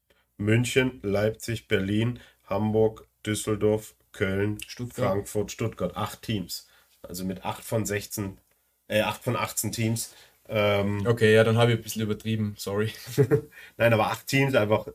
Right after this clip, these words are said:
Speaker 1: und die teilen sich das auf. Und, äh, was man gehört hat, ist, dass jetzt der deutsche Markt quasi gefüllt ist, ne? Mit München, dem letzten Puzzleteil, wie Željko Karajca im Interview gesagt hat, äh, schließt sich jetzt der Kreis für den deutschen Markt und, und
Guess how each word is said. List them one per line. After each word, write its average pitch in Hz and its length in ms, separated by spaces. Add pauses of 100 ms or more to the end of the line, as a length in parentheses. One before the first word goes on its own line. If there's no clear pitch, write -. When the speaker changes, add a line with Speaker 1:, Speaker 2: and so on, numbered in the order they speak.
(140)
Speaker 1:
und 113 200
die 123 100
teilen 117 220
sich 123 100
das 135 100
auf. 117 280
Und, 92 180 (400)
äh, - 200 (180)
was 113 240
man 110 120
gehört 110 320
hat, 151 140
ist, 131 220
dass 110 160
jetzt 113 240
der 104 100
deutsche 107 400
Markt 110 320
quasi 98 300
gefüllt 90 420
ist, 73 160
ne? 107 140
Mit 107 240
München, 123 420
dem 104 240
letzten 110 460
Puzzleteil, 123 680 (300)
wie 107 140
Željko 120 380
Karajca 113 540
im 107 160
Interview 110 380
gesagt 110 400
hat, 110 180 (380)
äh, 98 260 (560)
schließt 143 380
sich 143 140
jetzt 135 220
der 127 100
Kreis 123 340
für 127 140
den 117 120
deutschen 117 360
Markt 113 340
und, 104 200
und 101 340